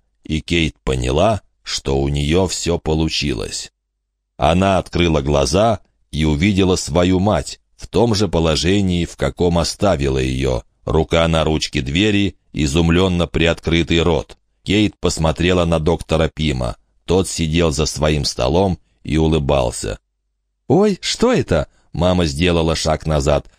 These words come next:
«Ты только что была здесь, а теперь? Ой, как же это?» Эмма и Габриэль прятались за поваленным деревом на опушке леса в сорока ярдах от плотины. Ее охраняли трое морумкади с факелами.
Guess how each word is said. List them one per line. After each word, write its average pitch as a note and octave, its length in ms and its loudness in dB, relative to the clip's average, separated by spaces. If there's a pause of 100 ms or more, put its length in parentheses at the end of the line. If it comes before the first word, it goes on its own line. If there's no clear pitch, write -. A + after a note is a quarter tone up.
(180)
«Ты F3+ 160 2
только F#3+ 320 0
что G3 180 0
была F3 260 2
здесь, F#3 380 0 (140)
а B2+ 140 2
теперь? G3 440 0 (300)
Ой, G3+ 360 2 (100)
как A#3+ 260 0
же E3+ 160 2
это?» G#2 380 -2 (2000)
Эмма D#2 380 2
и C#2 100 0
Габриэль D2+ 600 2 (240)
прятались E2+ 480 2
за C#2+ 160 -2
поваленным D#2 680 2
деревом D2 560 0
на C#2 120 2
опушке D2 480 0
леса D2 560 0
в - 80 -10
сорока C2 420 -2
ярдах D2 540 0
от C2+ 120 -2
плотины. C2 680 -4 (340)
Ее D2+ 300 2
охраняли E2+ 580 2
трое E2 400 0
морумкади D#2 720 0
с - 100 -6
факелами. B1 760 -4